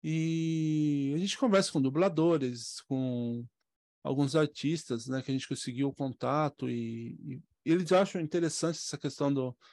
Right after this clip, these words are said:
ah, um brasileiro lá no Japão fazendo um podcast e, e a gente acaba fazendo esse bate-papo com o pessoal.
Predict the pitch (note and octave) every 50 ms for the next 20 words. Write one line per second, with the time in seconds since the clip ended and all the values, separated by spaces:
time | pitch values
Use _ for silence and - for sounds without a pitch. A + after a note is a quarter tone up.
0 | - _ _ _ _ - F3+ G3+ F#3+ E3 E3 E3+ E3 D#3 E3 D#3 E3+ F3+ F3 E3+
1 | D#3 E3 G3 A3 G#3+ F#3 F3 F3+ D#3 - - C#3+ D#3 F#3 - - - D3+ C#3 B2+
2 | A#2 C3+ D3 D#3+ D#3+ D3+ C#3+ C3+ - D3 C#3+ - - - B2 B2+ D3 E3 E3+ D3+
3 | - - - - C3+ C3+ C3 C3 B2+ - _ - - - _ _ _ _ _ _
4 | _ D#3 D3+ D3+ D3+ D3+ D#3+ D#3 D#3 D3+ D3 C#3+ D3 D#3 - - E3 - - F3
5 | E3 F3 E3+ E3+ D#3+ D#3 - _ _ _ _ _ _ _ _ _ _ _ _ _
6 | _ - - A3 G3+ E3 F#3+ F#3+ F3+ - - F#3 F#3+ F3+ - - - E3 D3+ -
7 | _ - D#3 D3 E3 D#3 - - E3 D3 C3 A#2+ B2